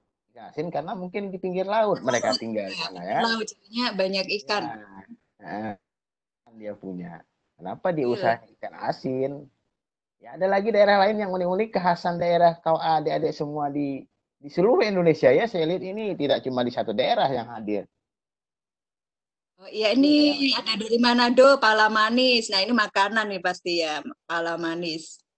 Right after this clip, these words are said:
Speaker 1: Pala manis Manado. Wah, saya belum tahu nih pala manis ini apa nih.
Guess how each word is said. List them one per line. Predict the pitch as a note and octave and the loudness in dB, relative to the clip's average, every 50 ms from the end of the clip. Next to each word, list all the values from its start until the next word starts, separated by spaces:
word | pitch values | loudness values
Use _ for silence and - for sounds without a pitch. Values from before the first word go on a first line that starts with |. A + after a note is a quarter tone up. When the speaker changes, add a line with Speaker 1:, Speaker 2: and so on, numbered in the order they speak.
| _ _ | _ _
Speaker 1:
Pala | _ B2 B2 A#2+ A#2+ A#2+ | _ -18 -12 -8 -8 -6
manis | A#2+ A#2+ A#2+ B2+ B2+ A#2+ A#2+ - | -6 -6 -6 -6 -6 -8 -8 -10
Manado. | - G#2 G#2 G#2 G#2 G#2 G2+ F#2 | -14 -12 -10 -10 -10 -8 -10 -6
Wah, | D#2+ G#2 G#2 F#2+ | -2 0 0 0
saya | - - A2 | 0 -4 -2
belum | A2+ A#2+ A#2+ | 0 0 0
tahu | G#2+ A2 A2 A2 | 2 2 2 2
nih | G#2+ F#2+ | 2 -2
pala | F2 F2 E2+ F2+ | -6 -8 -8 -8
manis | F#2+ F#2 F#2 F#2 - | -6 -8 -10 -12 -12
ini | - F#2 | -14 -14
apa | F2 F2+ - F2+ | -14 -12 -12 -12
nih. | F2 E2+ | -14 -12